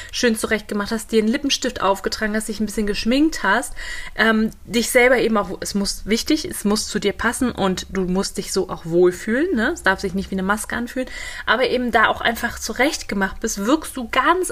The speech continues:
anders, als wenn du da sitzt in irgend-, eben der Zoom-Hintergrund, habe ich ganz schon oft, schon oft gesehen, wenn da Gerümpel im Hintergrund ist und irgendwelche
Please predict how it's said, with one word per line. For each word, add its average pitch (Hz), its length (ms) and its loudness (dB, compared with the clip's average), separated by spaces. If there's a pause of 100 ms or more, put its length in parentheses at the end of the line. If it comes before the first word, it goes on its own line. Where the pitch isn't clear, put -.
anders, 277 560 2 (320)
als 226 140 0
wenn 262 160 4
du 226 60 -2
da 226 260 8
sitzt 294 240 -2
in 247 100 -2
irgend-, 247 320 -2
eben 233 340 2
der 214 140 2
Zoom-Hintergrund, 247 840 0
habe 196 100 0
ich - 100 -10
ganz 226 200 2
schon 226 160 -4
oft, - 340 -6
schon 202 260 -4 (100)
oft - 340 -2
gesehen, 214 420 2 (260)
wenn 220 120 2
da 226 100 6
Gerümpel 220 460 4
im 190 160 4
Hintergrund 185 500 0
ist 311 240 2
und - 160 0
irgendwelche 220 640 2